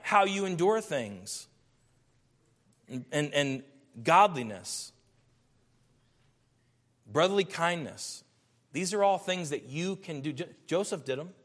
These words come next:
So can you. In closing, I want us to go back to our text because I want us to see the benefit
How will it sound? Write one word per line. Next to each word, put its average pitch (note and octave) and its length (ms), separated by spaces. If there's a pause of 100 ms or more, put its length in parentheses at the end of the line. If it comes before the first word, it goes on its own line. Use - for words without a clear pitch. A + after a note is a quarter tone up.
(1300)
So - 220
can D#3 120
you. D#3+ 240 (1400)
In D#3 100
closing, F#3 400
I D#3 80
want E3+ 160
us E3+ 100
to F#3 60
go D#3 80
back D#3 300
to F3 100
our C#3+ 120
text - 440
because D#3 320 (340)
I E3+ 100
want G#3+ 260
us A3 120
to E3 120
see F#3+ 260
the D3+ 140
benefit C#3 760